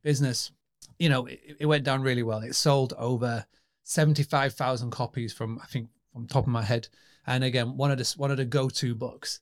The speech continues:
And this book, for me personally, I was really happy that he put this together,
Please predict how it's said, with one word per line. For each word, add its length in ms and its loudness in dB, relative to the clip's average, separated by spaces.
And 180 6
this 200 6
book, 280 0
for 120 -2
me 180 2
personally, 760 0
I 80 -6
was 160 -2
really 420 0
happy 360 -4
that 140 -8
he 80 -10
put 220 -10
this 160 -8
together, 460 -10